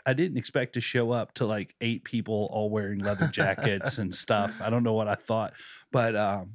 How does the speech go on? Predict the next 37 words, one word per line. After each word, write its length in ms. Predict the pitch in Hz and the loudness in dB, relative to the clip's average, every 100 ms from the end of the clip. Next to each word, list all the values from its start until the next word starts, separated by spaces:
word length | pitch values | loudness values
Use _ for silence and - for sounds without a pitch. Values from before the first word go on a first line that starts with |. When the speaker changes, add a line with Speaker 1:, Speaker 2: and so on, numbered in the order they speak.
| - | -4
Speaker 2:
They 60 | 135 | 2
Speaker 1:
it 40 | |
Speaker 2:
don't 120 | 143 143 | 4 4
Speaker 1:
was 80 | |
Speaker 2:
usually 280 | 147 131 127 | 4 2 0
let 160 | 117 110 | 0 -2
me 60 | 104 | -2
travel 400 | - 104 101 95 | 0 0 0 -2
alone, 280 | 98 95 92 | -2 -4 -2
so. 60 | 143 | 2
Speaker 1:
Yeah, 460 | 139 135 131 123 - | 4 4 4 2 0
I 120 | 113 | 0
love 300 | 120 131 202 | 2 2 0
that, 300 | 262 117 - | 2 0 0
though. 280 | 117 107 95 | -2 -2 0
Speaker 2:
Yeah. 80 | 107 95 131 117 | -2 0 2 2
Speaker 1:
Um, 140 | 104 101 - | -2 -6 -4
community, 480 | 120 120 175 110 101 | 2 4 4 2 2
man. 320 | 101 104 104 - | 0 -2 -4 2
But, 180 | 120 117 | 2 4
uh, 260 | 113 104 - _ - | 0 -2 -8 _ 0
you 100 | 135 | 2
know, 140 | 120 | 2
I 100 | 120 | 0
really 540 | 127 127 156 147 135 131 | -2 0 2 2 0 -4
heard 240 | - - 117 | -6 -2 0
a 40 | |
little 220 | 120 151 | 2 2
bit 120 | 135 117 | 2 0
of 40 | |
your 120 | 107 | -2
testimony 480 | 101 113 - 123 117 | -4 -6 -4 0 0
when 120 | 113 110 | 0 -2
we 40 | |
were 60 | 110 | -4
together. 560 | 95 95 101 113 107 101 _ _ - | -6 -4 -4 -4 -8 -10 _ _ -6
Speaker 2:
Mm-hmm. 260 | 98 95 | -4 -4